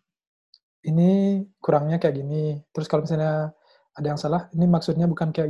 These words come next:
gini gitu di, di, apa namanya, di isu itu jadi diskusinya. Terus kalau misalnya, eee, s-, setelah isu itu masih juga ada yang kurang jelas, bisa, eee,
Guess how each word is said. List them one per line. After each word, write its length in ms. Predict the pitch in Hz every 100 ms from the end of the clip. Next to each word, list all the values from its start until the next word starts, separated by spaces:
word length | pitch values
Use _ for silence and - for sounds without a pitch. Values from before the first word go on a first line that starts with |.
| 143
gini 160 | 156 151
gitu 100 | 160
di, 240 | 147 147 165
di, 360 | 147 151 147 143 _ _ - _ _
apa 60 | 180
namanya, 160 | 170 180 165
di 40 | 147
isu 140 | 165 147
itu 100 | 170
jadi 300 | 151 143 147 139
diskusinya. 560 | - 147 - 139 139 139 _ _ _ _ -
Terus 140 | 170 180
kalau 120 | 160
misalnya, 840 | 160 170 156 156 156 156 156 156 156 - _ _ _ _ _ _ _ _ _ _ _ 160
eee, 460 | 156 151 147 143 151
s-, 200 | - - -
setelah 280 | - 165 156
isu 160 | 156 160
itu 60 | 165
masih 200 | 156 156
juga 200 | 143 151 147
ada 100 | 143
yang 40 | 147
kurang 140 | 143
jelas, 160 | 151 180
bisa, 500 | 160 - 151 147 151 _ _ _ _ _ _ _ -
eee, 360 | 147 143 139